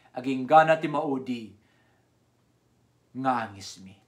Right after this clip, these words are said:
Benisyonam, Apo, dagiti amin nga amma inna, ubing agtutubo. Ngagnidingeg itatta.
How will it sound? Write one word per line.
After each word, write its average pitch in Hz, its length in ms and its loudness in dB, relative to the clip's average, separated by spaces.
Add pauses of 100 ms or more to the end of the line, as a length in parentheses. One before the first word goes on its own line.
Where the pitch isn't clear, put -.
(960)
Benisyonam, 151 560 2
Apo, 151 240 6
dagiti 147 320 -4
amin 165 480 2
nga 165 160 0
amma 170 320 -2
inna, 143 420 -6 (960)
ubing 160 580 -2
agtutubo. 135 680 -6 (600)
Ngagnidingeg 156 800 -2
itatta. - 560 -8